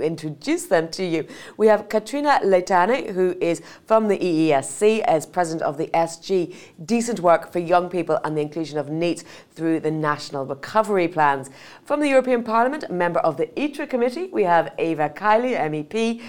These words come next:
We have Scott Marcus, Senior Fellow at Bruegel. Michael Freytag is the Europe Public Affairs Manager at the World Employment Confederation. And last but by no means least, Mark Judd is Vice President, H C M Product Strategy in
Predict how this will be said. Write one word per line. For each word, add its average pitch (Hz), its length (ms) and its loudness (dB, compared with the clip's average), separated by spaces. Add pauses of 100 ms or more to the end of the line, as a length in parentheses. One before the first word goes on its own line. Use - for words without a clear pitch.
(180)
We 196 60 0
have 185 100 2
Scott 185 300 2
Marcus, 175 400 2
Senior 175 420 -4
Fellow 160 460 2
at 151 320 0
Bruegel. 240 480 4 (320)
Michael 220 280 2
Freytag 302 520 2 (160)
is 185 360 4
the 165 440 0 (300)
Europe 185 500 2
Public 170 360 0
Affairs 170 380 2
Manager 180 420 0
at 175 120 -2
the 160 80 2
World 156 500 2
Employment 214 720 -2
Confederation. 160 760 0 (360)
And 170 280 4
last 151 360 4
but 147 160 -2
by 143 140 4
no 147 120 -2
means 151 220 -4
least, 185 240 0
Mark 180 260 2
Judd 196 240 4
is 175 160 -2
Vice 202 300 4
President, 175 440 0 (380)
H 254 180 2
C 202 160 2
M 170 120 2
Product 170 260 0
Strategy 185 640 2
in 214 360 6